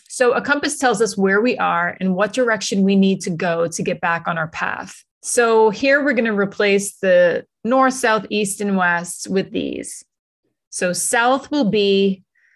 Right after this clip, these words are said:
well, south is like the metaphorical worst, right? You've just gone south. So we'll start here with resistance. This is where we're actively resisting everything. Love, vulnerability, opportunities, adventures,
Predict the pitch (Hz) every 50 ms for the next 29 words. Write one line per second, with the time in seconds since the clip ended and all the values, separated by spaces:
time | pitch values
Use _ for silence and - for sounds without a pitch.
0 | _ _ _ _ _ _ _ _ _ _ 220 208 196 - 262 254 254 254 294 262
1 | - 233 202 196 - 202 190 185 185 180 180 180 - 190 180 175 175 170 170 170
2 | 165 160 170 170 - - 180 175 - - - 185 175 175 180 190 190 190 - _
3 | _ - 196 196 202 - - - - - 190 90 180 170 78 - 190 185 - -
4 | 185 - - - _ _ _ _ _ _ _ _ - - - 247 226 214 208 208
5 | 196 202 214 208 196 - - 247 247 254 247 - 247 240 220 220 214 202 185 185
6 | 185 175 170 - 185 196 190 185 160 180 180 165 - - 185 170 175 - 190 196
7 | - - - - - _ _ _ _ _ _ _ _ _ _ _ _ _ _ _
8 | _ _ - 247 254 254 330 320 254 233 262 262 226 220 202 180 - - - 196
9 | 196 196 196 - 240 202 202 226 240 233 220 214 208 208 165 156 202 196 202 -
10 | 196 190 180 - - 190 185 165 185 175 170 - - - - - 190 - - _
11 | _ _ _ _ _ _ _ _ - 196 208 214 214 214 214 202 190 196 190 175
12 | 175 175 165 160 214 208 202 208 190 196 190 190 - 185 180 - - - - -
13 | 226 220 214 214 196 208 208 208 196 202 - 180 160 165 190 196 202 196 196 214
14 | 208 196 190 190 190 185 185 - -